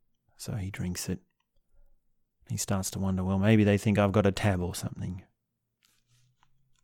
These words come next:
And at just the right moment, someone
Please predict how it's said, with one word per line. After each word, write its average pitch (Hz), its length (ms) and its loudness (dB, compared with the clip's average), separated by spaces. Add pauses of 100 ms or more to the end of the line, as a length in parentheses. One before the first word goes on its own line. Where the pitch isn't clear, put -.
(3250)
And 95 120 -6
at 101 100 -10
just - 260 -4
the 113 80 0
right 104 260 0
moment, 98 440 0 (3250)
someone 98 600 -6